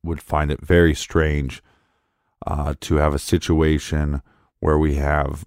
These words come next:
molestation of a child, of your own child, in a house that there is no pornography at all found or any claims at all by any friends. They had a lot of close friends.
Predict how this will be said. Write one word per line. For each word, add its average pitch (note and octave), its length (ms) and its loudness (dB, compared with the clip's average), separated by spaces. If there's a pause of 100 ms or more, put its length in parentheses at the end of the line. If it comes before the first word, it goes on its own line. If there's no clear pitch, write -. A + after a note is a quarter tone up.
molestation D2+ 1120 -2 (840)
of F2 180 4
a D#2+ 80 2
child, D2+ 720 0 (160)
of D2+ 160 -4
your D2 160 0
own F#2 220 4
child, D2 600 -2 (760)
in E2+ 100 0
a D#2 80 0
house D2+ 460 0 (120)
that D#2 280 0
there D#2+ 200 0
is D2 200 -2
no B2 240 6
pornography C#2+ 1080 -2 (260)
at F#2+ 160 6
all E2 200 6
found C#2 540 -4 (320)
or D#2+ 300 2
any D#2+ 520 0 (640)
claims D#2+ 460 2
at D2 180 2
all E2+ 260 4
by D#2 200 0
any D#2+ 280 0
friends. D2 460 -2
They D2+ 140 -2
had D2 140 -2
a D2 80 -6
lot D2 180 -4
of C#2+ 80 -6
close D#2 300 -2
friends. D#2 560 -2